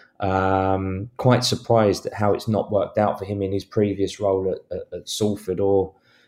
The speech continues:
uh, with our previous opponents from Monday, uh, at Swindon. I believe there was behind the scenes problems at Swindon, but that aside, his team that he brought to us when they got promoted out of the league,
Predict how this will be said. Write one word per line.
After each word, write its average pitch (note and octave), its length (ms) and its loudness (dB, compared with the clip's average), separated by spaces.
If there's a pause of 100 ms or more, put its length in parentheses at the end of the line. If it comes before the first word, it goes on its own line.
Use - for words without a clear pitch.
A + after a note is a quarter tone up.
(440)
uh, F#2 260 -2
with G2 140 2
our F#2 80 2
previous G2+ 400 2
opponents F#2+ 480 -2
from G2 160 -4
Monday, G2 580 2 (280)
uh, F#2+ 240 0
at F2+ 120 -4
Swindon. F#2+ 500 2
I E2+ 60 -8 (380)
believe G2 300 0
there F2+ 120 4
was F2 120 0
behind F#2+ 360 -2
the F2+ 40 -2
scenes F#2+ 260 2
problems F2+ 340 0
at - 60 -6
Swindon, F#2 400 2
but - 120 -6
that - 180 0
aside, G#2 480 2 (840)
his A#2+ 480 4
team A#2 260 2
that G#2 100 -2
he A2+ 160 2
brought A2 280 4
to - 140 2
us A2 160 2
when G#2 120 0
they G#2 120 4
got - 220 -2
promoted G#2+ 340 0
out G2+ 180 2
of G2 100 0
the A2 60 4
league, F2+ 320 0